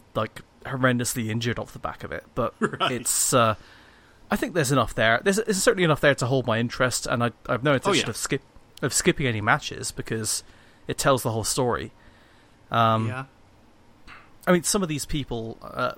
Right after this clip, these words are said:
Speaker 1: <laughs> referencing Eve a lot lately, the, the She One, which is in November, has snagged a couple of these people across to their side at least. So, you know, you've got your,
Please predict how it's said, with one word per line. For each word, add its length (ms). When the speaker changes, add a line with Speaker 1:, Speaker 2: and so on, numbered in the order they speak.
Speaker 1:
<laughs> 80
referencing 520
Eve 240
a 40
lot 160
lately, 320
the, 300
the 120
She 320
One, 400
which 200
is 200
in 400
November, 680
has 240
snagged 560
a 40
couple 300
of 60
these 180
people 460
across 340
to 60
their 200
side 280
at 80
least. 300
So, 160
you 180
know, 100
you've 160
got 160
your, 280